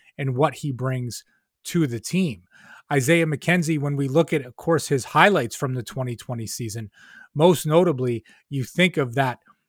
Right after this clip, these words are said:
punt return for touchdown in week seventeen against the Miami Dolphins, going eighty-four yards to the house. Um, <laughs> you look at his stat line, punt returns in twenty twenty,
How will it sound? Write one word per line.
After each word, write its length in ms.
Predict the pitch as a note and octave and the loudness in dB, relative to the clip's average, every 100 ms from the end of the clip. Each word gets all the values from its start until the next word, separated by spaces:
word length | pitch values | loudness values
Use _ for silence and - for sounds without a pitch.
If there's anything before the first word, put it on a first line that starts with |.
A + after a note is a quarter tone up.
| _ _ | _ _
punt 240 | - G3+ D#3 | 0 0 2
return 400 | D3 - E3 C#3+ | 0 2 0 0
for 160 | C3+ | -4
touchdown 500 | - E3+ F3 - D3 | 0 0 0 0 0
in 160 | C#3 A#2 | -2 -4
week 200 | D#3+ G#3+ | -4 -4
seventeen 640 | - D3+ C3 - D#3+ D#3+ D3+ | -2 -2 -2 -6 -4 -4 -4
against 460 | A#2 G#2+ D3+ D#3 | -8 -4 -2 -2
the 80 | D#3 | -4
Miami 400 | C3+ C3+ C3+ B2+ | -2 -2 -2 -4
Dolphins, 560 | A2 C#3+ C#3 C#3 A#2+ - _ - _ _ | 0 2 2 -2 -12 -14 _ -20 _ _
going 320 | - E3+ D#3+ | 0 2 2
eighty-four 540 | C3 C#3+ C#3+ - C#3 B2+ | -2 -4 -4 -4 -4 -2
yards 460 | A#2+ B2 B2 G#2+ - | -2 -2 -4 -6 -10
to 200 | - D#3+ | -6 -6
the 80 | |
house. 560 | - - D3 A2 - - - - - - | -4 -2 -2 -2 -8 -14 -16 -20 -18 -8
Um, 200 | A#2 - - | -8 -8 -8
<laughs> 160 | C3+ - | -8 -6
you 100 | D#3+ | -4
look 240 | G#3 G3 - | 2 2 4
at 140 | D#3 | 0
his 200 | D#3+ C3+ | 0 -4
stat 360 | - D#3 D3 D3+ | -4 0 0 -2
line, 320 | B2+ A#2 G2 _ _ - _ _ | -4 -6 -8 _ _ -20 _ _
punt 280 | - - G#3 | -8 2 2
returns 520 | F#3+ D3+ - G3 F3 | 2 -2 2 2 2
in 120 | D#3 C3+ | -2 -4
twenty 340 | D#3 D#3+ D#3 | -2 0 0
twenty, 500 | B2+ E3+ D#3 C3 G2 | -2 0 0 0 -6